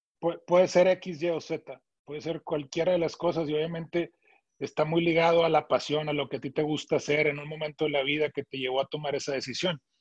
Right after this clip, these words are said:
Pero hay un momento donde te das cuenta que independientemente de lo que estudiaste, y creo que tú que tienes la oportunidad de estar estudiando ahorita en Estado-, en Estados Unidos, te vas a dar cuenta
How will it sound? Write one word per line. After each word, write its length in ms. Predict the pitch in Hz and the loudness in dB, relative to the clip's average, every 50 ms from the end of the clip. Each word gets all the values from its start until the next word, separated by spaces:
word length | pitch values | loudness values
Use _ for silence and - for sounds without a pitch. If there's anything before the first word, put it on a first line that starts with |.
| _ _ _ _ _ _ _ _ _ _ _ _ _ _ _ _ _ _ _ _ _ | _ _ _ _ _ _ _ _ _ _ _ _ _ _ _ _ _ _ _ _ _
Pero 180 | - 160 156 160 | 4 6 6 6
hay 80 | 175 | 6
un 80 | 196 208 | 6 6
momento 320 | 214 196 202 202 - 208 | 4 4 4 4 4 6
donde 160 | 202 202 190 | 4 4 6
te 80 | 196 185 | 6 6
das 180 | 180 180 175 - | 6 6 4 2
cuenta 360 | - 185 180 175 196 180 - | 0 0 0 0 -2 -4 -2
que 340 | - 185 180 180 - - _ _ _ _ _ _ | -2 -2 -2 -2 -6 -10 _ _ _ _ _ _
independientemente 960 | 180 160 156 151 156 - 165 156 151 165 175 170 190 185 190 196 180 - 202 | -10 -4 -2 -2 -2 -2 -2 -2 -2 -2 -2 0 0 0 0 0 0 0 0
de 60 | 196 185 | 2 2
lo 140 | 180 175 | 2 0
que 80 | - 165 | 0 -2
estudiaste, 800 | 147 - - 151 143 151 165 170 143 - - _ 131 135 156 - _ - | -4 -4 -4 -2 0 2 2 2 2 -2 -6 _ -14 -14 -14 -14 _ -14
y 80 | 139 | -6
creo 180 | - - 143 139 | -4 -4 -2 2
que 380 | - 170 170 170 165 151 - - _ _ _ _ _ _ _ _ _ _ _ _ _ | 4 4 6 6 4 0 -4 -10 _ _ _ _ _ _ _ _ _ _ _ _ _
tú 120 | - 160 - | -4 0 2
que 100 | - 160 | 2 4
tienes 220 | - 175 175 175 | 4 4 6 6
la 60 | 175 | 4
oportunidad 460 | 175 170 - 147 - - 160 147 147 156 | 4 4 0 -4 -2 -4 -2 0 0 0
de 40 | |
estar 200 | 147 - - 156 | 0 0 0 0
estudiando 420 | 160 151 - - 151 147 147 156 151 | 0 0 0 0 0 0 0 0 0
ahorita 240 | 151 151 147 - 151 | 0 0 0 -2 -4
en 60 | 147 | -4
Estado-, 360 | - - - 139 135 147 170 | -4 -2 0 2 2 2 0
en 120 | - 151 143 | -4 -6 -8
Estados 360 | 139 - - 143 147 147 - | -6 -2 0 0 0 0 0
Unidos, 380 | 156 143 139 139 147 143 - _ _ _ _ _ _ _ _ _ | -2 -2 -2 -2 -2 -2 -6 _ _ _ _ _ _ _ _ _
te 80 | - 123 | 0 2
vas 200 | 123 139 143 - | 4 4 4 4
a 40 | 170 | 4
dar 280 | 165 160 156 151 - | 6 6 4 4 2
cuenta 460 | - - 156 147 139 - - 135 135 | 0 0 0 0 0 -4 -8 -12 -12